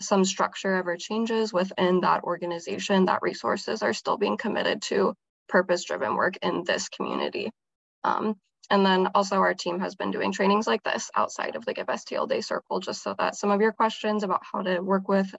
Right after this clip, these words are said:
um, community foundations or, um, other, other topics relevant to you can be addressed. Um, we're open to what you might like to see next. Um,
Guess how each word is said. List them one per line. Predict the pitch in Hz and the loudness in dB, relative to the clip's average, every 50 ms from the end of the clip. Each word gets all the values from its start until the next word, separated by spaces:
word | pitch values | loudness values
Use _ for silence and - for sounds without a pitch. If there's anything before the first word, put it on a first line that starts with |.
| - | -4
um, | 202 196 180 175 180 | 0 0 0 0 -2
community | 180 - - 190 175 180 | -6 -4 -4 -4 -4 -2
foundations | - 202 208 226 269 277 - - 247 247 240 233 220 | -2 -2 0 2 0 0 0 0 0 0 0 0 0
or, | - 165 165 165 165 - _ _ _ _ _ _ _ _ - | 0 0 0 0 -2 -4 _ _ _ _ _ _ _ _ 2
um, | 175 180 165 165 175 - | 2 2 4 2 -2 -2
other, | - 185 175 185 180 175 180 170 - | -2 0 0 2 2 2 0 0 -2
other | - 175 180 175 | -4 -4 -4 -4
topics | - 185 170 - 175 170 - | -4 -6 -6 -6 -6 -8 -8
relevant | - - 190 180 180 - - | -8 -8 -6 -4 -6 -6 -4
to | - | -4
you | 185 - | -4 -2
can | - 190 196 | -2 -4 -4
be | - - | -2 -2
addressed. | - 196 - - - - 190 - - - - _ _ | -2 -2 0 0 0 0 -2 -4 -10 -14 -18 _ _
Um, | - 202 185 - 220 220 233 - _ _ _ _ _ _ _ _ _ _ _ _ _ _ _ _ _ _ _ _ _ _ | -2 -2 0 0 -2 -6 -8 -10 _ _ _ _ _ _ _ _ _ _ _ _ _ _ _ _ _ _ _ _ _ _
we're | - 175 160 | 0 2 2
open | - - - 190 196 | 2 2 2 2 2
to | 202 190 180 170 180 190 - | 2 2 2 0 -2 -4 -6
what | - 185 185 - - - _ | -2 0 0 0 -2 -4 _
you | 190 185 | 0 2
might | 180 175 180 - | 4 4 2 2
like | - 185 185 185 | 2 0 0 0
to | - 180 | -2 -6
see | 190 - 254 285 277 - - | -4 -2 -2 -2 -2 -2 -2
next. | 208 220 269 - - - - - - - _ _ _ _ _ _ _ _ _ _ | -2 -2 -2 -2 -2 -8 -8 -8 -8 -8 _ _ _ _ _ _ _ _ _ _
Um, | - 202 185 - - 185 196 190 190 | 0 0 0 0 0 -2 -4 -4 -6